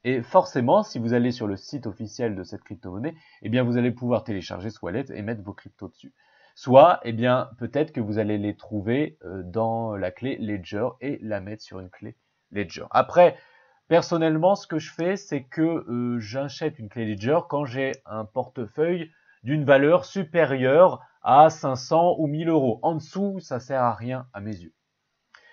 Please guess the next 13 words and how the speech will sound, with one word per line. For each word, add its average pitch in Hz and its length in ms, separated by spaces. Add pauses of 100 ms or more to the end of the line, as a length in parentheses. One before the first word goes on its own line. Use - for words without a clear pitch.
(340)
Donc, 151 500
vous 180 180
voyez 190 360
ici, 175 220
vous 151 160
pouvez 143 340
télécharger, 135 880
euh, 107 280
la 113 140
version, 117 640 (640)
euh, 95 40
Windows, 123 720
Mac 113 440